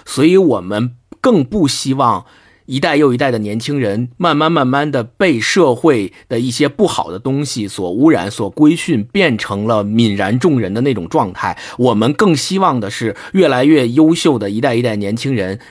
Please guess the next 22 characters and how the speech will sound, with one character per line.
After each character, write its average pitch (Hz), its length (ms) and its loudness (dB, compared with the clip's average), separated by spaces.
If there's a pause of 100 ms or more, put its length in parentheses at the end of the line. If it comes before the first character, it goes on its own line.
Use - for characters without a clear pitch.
(200)
脱 202 300 2
颖 104 180 2
而 95 180 -4
出、 120 400 -4 (140)
拔 123 220 0
地 170 180 0
而 117 180 0
起， 87 380 -8 (200)
而 143 180 2
不 139 280 -4
是 165 360 2 (440)
一 202 120 -2
点 135 200 0
一 165 60 4
点 95 220 -4
的 98 260 -8 (300)
像， 143 420 -2 (180)
像 202 280 2
我 120 120 2
们 165 200 4
一 170 160 4
样， 123 260 2